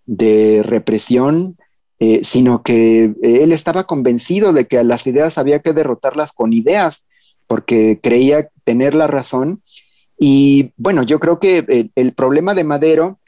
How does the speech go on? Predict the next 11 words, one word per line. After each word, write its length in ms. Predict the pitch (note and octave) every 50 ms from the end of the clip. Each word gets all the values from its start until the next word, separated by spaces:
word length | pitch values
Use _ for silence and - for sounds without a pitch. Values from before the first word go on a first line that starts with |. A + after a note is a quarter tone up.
| _ _ _ _ _ _ _
fue 500 | _ - - D3+ D#3 D#3+ E3 E3+ E3+ E3 -
que 120 | - C#3
no 160 | C3+ D3 D#3
le 120 | E3 E3+ E3+
dieron 380 | D3 D#3 E3 E3+ E3 D#3 C#3
tiempo 580 | - - C#3+ D#3+ E3+ F3 D#3+ - - B2 A2+ A2
de 120 | G#2+ A#2
poder 340 | - - B2 B2 C3 D3 C#3+
llevar 260 | C3+ D3+ C3 C#3 C#3
a 60 | C#3+ C#3
cabo 560 | - - C#3 C#3 C#3+ D3 C#3+ C3+ A#2 -